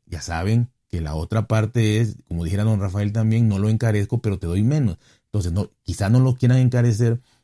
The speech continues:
pero sí te van a ofrecer menos. Te van a decir, "Bueno, ya no hay ilimitado,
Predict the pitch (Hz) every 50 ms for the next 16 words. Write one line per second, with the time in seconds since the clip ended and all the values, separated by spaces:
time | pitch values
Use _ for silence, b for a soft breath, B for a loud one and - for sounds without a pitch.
0 | b b b - 110 107 95 - 110 104 123 117 110 104 110 117 110 85 95 98
1 | 85 - 110 104 110 113 117 147 202 214 165 104 82 - _ _ _ _ _ -
2 | 98 92 90 101 110 117 117 117 104 87 110 117 110 120 117 101 98 98 101 113
3 | 117 120 127 135 135 131 131 123 107 95 - - 117 120 117 98 80 80